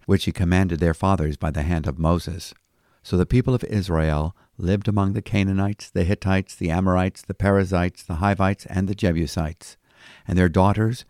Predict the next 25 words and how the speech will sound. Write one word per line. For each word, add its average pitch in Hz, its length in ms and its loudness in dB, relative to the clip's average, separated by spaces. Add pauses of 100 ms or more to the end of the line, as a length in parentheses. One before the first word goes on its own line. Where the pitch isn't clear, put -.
(160)
they 90 120 0
took - 300 -4
to - 80 -6
themselves 101 720 -2
for 104 140 0
wives, 78 600 -2 (280)
and 85 160 -2
their 85 200 0
own 98 280 2
daughters 87 500 0
they 85 140 -2
gave 85 320 -2
to 98 100 -2
their 90 180 2
sons, 78 560 -4 (240)
and 90 220 0
they 90 120 2
served 80 600 0
their 80 240 0
gods. 76 600 -6 (760)
And 98 180 2
the 95 60 4
people 135 320 4
of 123 160 0
Israel 82 640 0